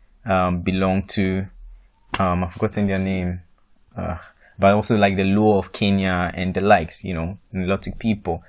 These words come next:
But then you also have the people, like, um, who belong in certain areas in Sudan, like, the, they're also under the Nilo-Saharan family and so on and so forth. But that's, uh,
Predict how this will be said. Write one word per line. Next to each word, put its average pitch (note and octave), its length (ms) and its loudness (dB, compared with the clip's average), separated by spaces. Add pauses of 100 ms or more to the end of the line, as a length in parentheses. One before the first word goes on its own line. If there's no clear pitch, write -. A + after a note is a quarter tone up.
(200)
But - 120 -8
then F2+ 160 -2
you F#2 100 -2
also F#2 220 -2
have F2+ 340 0 (300)
the F2 400 -2
people, F#2 480 -4
like, E2+ 400 -4
um, D#2+ 360 -8 (240)
who A2+ 120 0
belong G2 380 0
in F2+ 180 -2
certain F#2+ 320 -2
areas F#2 400 -2
in F2+ 200 -2
Sudan, F#2 840 -2
like, F#2 240 -8
the, - 300 -10 (280)
they're F#2 260 0
also F#2 320 -2
under F2+ 280 -2
the F2 260 0
Nilo-Saharan F2+ 760 -2
family F#2 340 0
and E2 100 -8
so G#2 140 0
on F#2+ 100 0
and F2 100 -4
so F#2+ 180 0
forth. E2 340 -4 (760)
But G2+ 120 2
that's, B2 240 6
uh, F#2+ 240 4